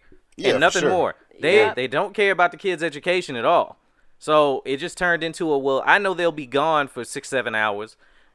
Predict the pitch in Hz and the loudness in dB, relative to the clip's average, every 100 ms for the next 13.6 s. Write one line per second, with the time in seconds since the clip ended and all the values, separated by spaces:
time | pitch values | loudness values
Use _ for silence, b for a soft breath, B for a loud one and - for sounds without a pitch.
0 | _ 123 117 127 151 147 139 143 131 120 | _ -8 2 2 2 -2 0 0 0 -2
1 | 147 139 110 120 127 120 123 127 143 160 | 0 0 -2 -4 -4 -2 -4 0 4 4
2 | 143 - 123 110 165 - 113 104 127 139 | 4 2 -6 -6 -6 -6 -10 -8 -6 -4
3 | 135 123 107 135 143 101 113 135 - 107 | -6 -8 -8 -4 -4 -2 -4 -4 -6 -8
4 | - 85 - _ 120 123 101 87 - _ | -10 -16 -18 _ -6 -2 -2 -4 -10 _
5 | _ _ _ _ _ _ - 110 127 120 | _ _ _ _ _ _ -14 -4 -2 -2
6 | - _ 131 - 247 277 98 - 104 147 | -6 _ -10 0 2 2 -2 -8 -12 -8
7 | 110 104 127 _ _ _ _ _ 143 110 | -8 -10 _ _ _ _ _ _ -8 -8
8 | 85 _ _ 139 147 123 101 85 - _ | -8 _ _ -8 -4 -2 -2 -4 -12 _
9 | 104 104 98 95 82 - _ 123 - - | -14 -10 -6 -4 -6 -14 _ -12 -12 -12
10 | - 415 220 165 120 107 101 110 113 180 | -4 -2 0 0 -2 -4 -4 -6 -4 -4
11 | 160 156 139 - _ _ - 180 151 151 | -4 -4 -8 -14 _ _ -10 -4 -4 -4
12 | 160 220 240 226 226 208 202 190 170 170 | -4 -4 -4 -6 -10 -10 -10 -10 -4 -2
13 | 165 160 156 156 151 | -2 -4 -6 -4 -6